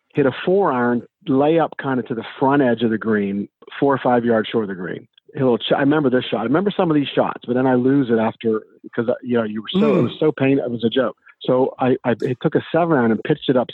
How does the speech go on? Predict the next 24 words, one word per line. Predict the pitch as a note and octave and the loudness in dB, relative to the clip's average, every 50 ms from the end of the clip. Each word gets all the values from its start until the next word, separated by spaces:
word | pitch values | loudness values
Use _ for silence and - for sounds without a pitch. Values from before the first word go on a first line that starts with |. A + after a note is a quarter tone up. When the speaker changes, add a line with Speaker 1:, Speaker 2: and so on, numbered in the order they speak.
| - - | -14 -8
Speaker 1:
stiff, | - A2+ G2+ - - - - - _ _ _ _ - | -4 -2 -2 -2 -4 -8 -16 -20 _ _ _ _ -10
a | - - - - | -10 -10 -6 -2
foot. | C3 A2 - - - - _ _ _ _ _ _ - | 0 0 0 -2 -6 -16 _ _ _ _ _ _ -8
So | G2 | -6
I'm | G2+ G#2 | -2 0
like, | C#3 | 0
"All | D3+ C3+ | 2 2
right, | B2 C#3+ C#3+ - - | 2 0 -2 -2 -4
okay, | B2+ - A#2+ A#2 B2 B2+ C#3 - | -4 -2 0 0 0 0 -2 -2
all | B2+ B2 | 0 -2
right, | B2 A#2 G#2 | -2 -2 0
done | A#2 A2 A2 A#2+ | 0 0 2 0
with | C3 - | 0 0
ten, | - B2 G#2+ G#2+ B2+ A#2 | 0 -2 0 0 0 0
good. | A2+ G#2+ A2 A2+ _ | 0 0 -2 -2 _
Par's | - - A2 B2 C#3 C#3+ | -4 -2 0 0 0 0
good | C3+ D3 C#3 | 0 0 2
here, | B2+ B2+ B2+ C#3 C#3 | 2 2 2 2 2
doesn't | C3 C3 C3+ | 2 0 0
hurt | A#2+ B2+ A#2+ G2 | 2 0 0 0
me." | A2+ B2+ B2+ _ _ - - - - - | -2 -6 -6 _ _ -20 -20 -12 -4 -2
Eleven, | B2+ C3 C3+ C#3+ C#3+ E3 D#3+ D3+ | 0 2 2 2 2 0 0 0
drive | B2 B2 A#2+ C3 C#3+ - - | 2 2 2 2 0 0 -2
perfect, | - D#3 C#3+ B2+ - D3 D#3+ D#3 _ | -2 0 0 0 0 -2 -4 -4 _